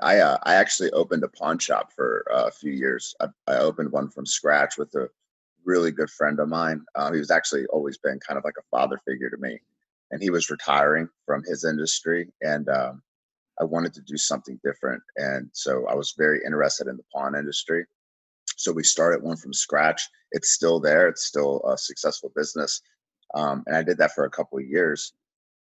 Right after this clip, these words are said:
And what I learned from that was I don't need to be involved in a brick and mortar business. You know, coming from the jujitsu lifestyle of, you know, if you've gotta do something and you can't make it to class, you just make a phone call. You have another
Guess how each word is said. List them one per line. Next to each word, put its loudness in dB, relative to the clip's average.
And -2
what 4
I 6
learned 2
from -4
that 0
was 0
I 4
don't 2
need -2
to -4
be -4
involved 2
in -4
a -2
brick -4
and -16
mortar -4
business. -8
You -4
know, 2
coming -2
from -2
the 0
jujitsu -6
lifestyle 4
of, -8
you -6
know, 0
if -10
you've -8
gotta 2
do -6
something -2
and -6
you -10
can't 2
make -2
it -14
to -4
class, 2
you -16
just -8
make -2
a -12
phone -2
call. 2
You 2
have 2
another 0